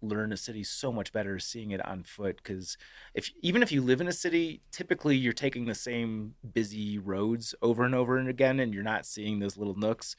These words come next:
Whereas I feel like you're probably aiming for the side streets when you're walking just 'cause you get to experience more. Um, let's back up a bit. First, can you give us an overview of the urban hikes that you've done?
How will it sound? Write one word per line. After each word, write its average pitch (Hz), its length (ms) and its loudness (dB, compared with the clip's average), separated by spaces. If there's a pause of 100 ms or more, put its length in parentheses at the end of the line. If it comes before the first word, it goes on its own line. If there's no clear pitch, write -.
(260)
Whereas 104 240 6
I 101 60 2
feel 110 160 -2
like 101 200 2
you're 101 120 -2
probably 113 600 2
aiming 110 280 2
for 98 100 -10
the - 80 -6
side 143 280 6
streets - 300 -6
when 98 100 -6
you're 85 100 -4
walking 92 460 2
just - 180 -14
'cause - 140 -14
you 95 40 -16
get 92 140 -10
to 87 220 -10 (100)
experience 104 500 -6
more. 90 220 -8 (500)
Um, 95 380 0 (760)
let's 175 180 6
back 202 200 12
up - 80 10
a 147 60 0
bit. 127 300 6 (360)
First, 190 320 4
can 180 120 -2
you 143 60 2
give 147 140 4
us 147 140 0
an 143 120 -10
overview 127 840 6
of 117 460 6
the 117 200 -2
urban 113 220 0
hikes 120 340 -4
that 104 180 -8
you've 98 180 -8
done? 127 440 2